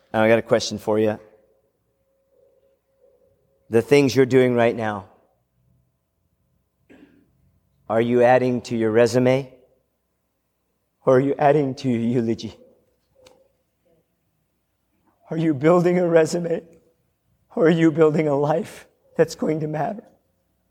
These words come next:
Are you building a life that people are gonna talk about at your funeral? Are you building a resume or a eulogy? "Pastor Dill, that's heavy." I know.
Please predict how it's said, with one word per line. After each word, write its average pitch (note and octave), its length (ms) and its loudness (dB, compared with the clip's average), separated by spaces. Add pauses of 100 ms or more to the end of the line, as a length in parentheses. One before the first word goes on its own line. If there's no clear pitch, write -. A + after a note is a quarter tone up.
(840)
Are E3 80 -2
you E3 140 2
building D#3+ 360 4
a D3+ 80 4
life D3+ 400 2
that D#3 140 -4
people D#3+ 260 -6
are D3+ 60 0
gonna C#3 160 0
talk D3+ 320 0
about D#3 320 -6 (560)
at C3 160 0
your C#3+ 80 -6
funeral? C3+ 460 -4 (1080)
Are C3 120 0
you C3+ 160 0
building B2+ 400 0
a A#2+ 80 -2
resume G3+ 680 2 (680)
or C#3+ 180 4
a D#3+ 60 6
eulogy? C3+ 720 0 (1000)
"Pastor C#3+ 320 -4
Dill, B2+ 300 2
that's B2 260 0
heavy." A#2+ 320 0
I B2+ 200 -4
know. G#2+ 260 -10